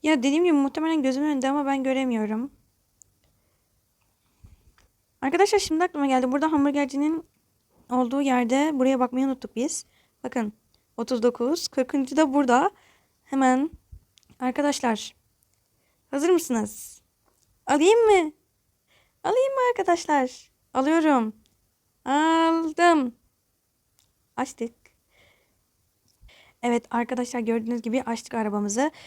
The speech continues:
Hemen denemek istiyorum. Buradan. Neredesin? Oha çok büyük. Arkadaşlar çok büyük değil mi?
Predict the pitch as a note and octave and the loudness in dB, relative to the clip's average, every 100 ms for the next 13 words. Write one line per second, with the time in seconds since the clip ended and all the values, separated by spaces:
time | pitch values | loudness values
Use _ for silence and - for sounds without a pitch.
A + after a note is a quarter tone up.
0 | - _ D4 E4+ E4 C4 C4+ C#4+ - - | -20 _ 0 2 4 2 2 0 -4 -6
1 | A#3 G#3+ G#3 G#3+ A3+ A#3+ B3+ - _ _ | -2 0 0 -2 -4 -6 -8 -12 _ _
2 | _ _ _ _ A#3+ A#3 A3+ A3 A3 A3+ | _ _ _ _ -6 -4 -2 -2 -2 -4
3 | B3+ C#4+ D#4 _ - - - - - - | -4 -6 -8 _ -20 -18 -16 -16 -18 -14
4 | B3 B3 A3 A3+ G#3+ _ _ _ _ _ | -8 -6 -6 -10 -20 _ _ _ _ _
5 | _ _ _ _ _ _ _ _ _ _ | _ _ _ _ _ _ _ _ _ _
6 | _ _ _ _ A#3+ A#3 A3+ G#3+ G#3+ A#3 | _ _ _ _ 2 4 4 4 2 0
7 | C4+ C4 A#3+ G#3 - G3+ - C4+ B3+ G3 | 2 0 -2 -4 -8 -16 -10 -6 -4 -4
8 | G3 _ - _ _ _ _ _ _ - | -8 _ -20 _ _ _ _ _ _ -8
9 | A#3+ D4+ E4+ E4+ F4+ B3+ C#4 D#4 D#4+ F4+ | 0 4 4 2 -2 -4 -4 -4 -2 -2
10 | F#4+ D4+ | -2 -4